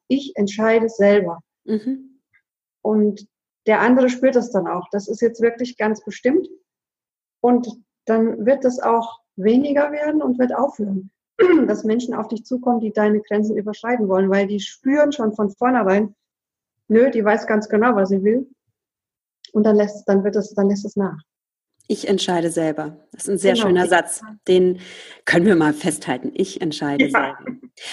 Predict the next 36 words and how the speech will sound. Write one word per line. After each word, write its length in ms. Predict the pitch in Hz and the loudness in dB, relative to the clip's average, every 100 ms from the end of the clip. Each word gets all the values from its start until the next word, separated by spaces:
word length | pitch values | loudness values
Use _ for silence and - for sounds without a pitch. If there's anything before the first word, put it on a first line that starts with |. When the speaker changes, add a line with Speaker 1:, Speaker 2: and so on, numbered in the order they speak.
| - _ | -14 _
Speaker 2:
Oft 280 | 240 311 - | 2 2 -4
ist 140 | 196 | -4
es 140 | 185 180 | -2 0
ja 100 | 165 | -2
so, 280 | 170 175 226 | -2 0 2
dass 280 | 202 - | 2 0
wir 280 | 185 190 - | 0 0 2
aber 340 | 165 170 180 175 | 0 2 2 2
auch 160 | 175 | -2
den 540 | - 185 185 185 185 - | 0 2 2 -2 -6 4
inneren 380 | 254 233 202 196 | 4 6 2 2
Saboteur 480 | 180 185 185 196 | 0 -2 0 0
in 100 | 185 - | 0 0
uns 220 | 175 175 | -2 0
selbst 400 | 202 359 381 - | 2 2 -2 -8
tragen. 560 | - 151 131 135 127 - | -2 -2 0 -4 -6 -2
Also, 220 | 175 170 | -2 0
dass 240 | 185 180 | -2 0
wir 80 | 185 | 0
uns 220 | 190 190 | 0 -4
zum 100 | 196 180 | -2 0
Speaker 1:
Mhm. 20 | |
Speaker 2:
Beispiel 320 | 175 170 190 | -2 -2 -4
vornehmen, 520 | - 196 202 202 196 | 0 0 4 4 4
„Ja, 220 | 170 190 - | 2 2 -2
ich 140 | - | -4
möchte 460 | 190 190 254 247 - | -6 0 0 0 -2
einfach 340 | 202 226 233 220 | -4 -2 -2 -4
jetzt 240 | 214 - _ _ _ _ | -8 -12 _ _ _ _
ein 200 | _ 190 | _ -4
bisschen 360 | 208 - 214 | -4 0 2
weniger 360 | 208 220 214 196 | 4 4 2 2
süß 300 | 180 254 254 | 0 -2 -2
essen, 460 | 226 233 247 247 226 | -4 -2 -2 -2 -2
weil 160 | 190 185 | -4 -6
ich, 200 | - | -8